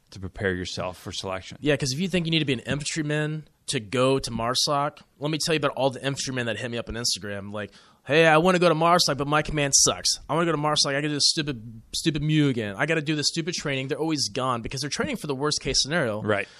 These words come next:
Speaker 2: And it's like, okay, you're gonna go into the dime a dozen plot of land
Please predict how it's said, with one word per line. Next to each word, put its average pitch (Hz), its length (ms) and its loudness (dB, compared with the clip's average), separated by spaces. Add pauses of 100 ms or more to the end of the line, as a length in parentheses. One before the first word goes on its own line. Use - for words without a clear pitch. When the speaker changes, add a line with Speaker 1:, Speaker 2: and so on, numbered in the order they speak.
(400)
Speaker 2:
And 131 480 0 (1400)
it's 165 220 4
like, 143 260 2 (380)
okay, 147 640 0
you're 156 160 0
gonna 185 80 2
go 190 120 2
into 185 140 0
the 147 80 -2
dime 127 300 0
a 135 40 -2
dozen 139 420 2 (340)
plot 131 520 -2
of 131 140 -2
land 127 460 -2